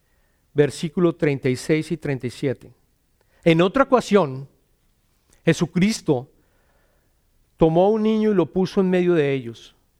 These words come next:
Abrazándolo les dijo, "El que recibe en mi nombre a uno de estos niños, me recibe a mí.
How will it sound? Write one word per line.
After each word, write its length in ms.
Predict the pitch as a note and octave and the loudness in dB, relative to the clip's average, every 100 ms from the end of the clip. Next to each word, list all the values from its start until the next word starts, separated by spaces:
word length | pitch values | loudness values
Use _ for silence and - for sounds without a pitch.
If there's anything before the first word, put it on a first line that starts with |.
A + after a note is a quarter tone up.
| _ | _
Abrazándolo 720 | - C#3 C3+ - E3 E3+ F3 D#3+ | -4 -2 -2 0 -2 0 0 -2
les 220 | C3+ A2 | -4 -6
dijo, 320 | D#3 - - - _ _ _ _ _ _ - | -6 -8 -14 -20 _ _ _ _ _ _ -4
"El 140 | D3 | -2
que 120 | D#3 | 0
recibe 360 | C3+ C3 E3 E3 | -2 -2 0 0
en 100 | E3 | 0
mi 100 | D3+ | -2
nombre 400 | C#3 D#3 D#3+ D#3 | 0 -2 0 0
a 40 | |
uno 260 | D3+ D#3 D#3 | 0 0 -2
de 80 | C#3 | -4
estos 200 | - C#3 | -6 -6
niños, 480 | C#3+ E3 E3 - _ _ _ | -4 -2 -4 -10 _ _ _
me 160 | D3+ C3+ | 0 0
recibe 440 | C3+ - D3 D3 | -2 -4 0 0
a 40 | |
mí. 280 | B2+ C#3+ A2 | 0 -4 -6